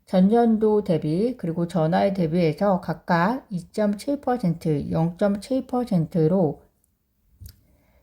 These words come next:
예측치와 비교해서 부합한 결과를 나왔고요. 그리고 에너지와 식료품을 제외한 근원 소비자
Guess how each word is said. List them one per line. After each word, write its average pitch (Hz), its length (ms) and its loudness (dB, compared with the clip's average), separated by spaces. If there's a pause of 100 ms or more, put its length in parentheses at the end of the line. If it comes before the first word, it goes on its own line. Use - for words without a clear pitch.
(180)
예측치와 226 680 2
비교해서 190 1120 0
부합한 180 520 0
결과를 185 720 2
나왔고요. 175 760 0 (600)
그리고 233 480 6
에너지와 214 680 2
식료품을 233 880 0
제외한 185 720 2 (180)
근원 208 440 2
소비자 190 920 0